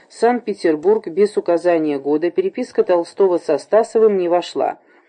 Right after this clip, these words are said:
Она была издана значительно позднее. Лев Толстой и Владимир Васильевич Стасов. Переписка.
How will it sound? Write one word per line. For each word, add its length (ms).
Она 240
была 280
издана 340
значительно 580
позднее. 680
Лев 260
Толстой 480
и 40
Владимир 420
Васильевич 500
Стасов. 640
Переписка. 840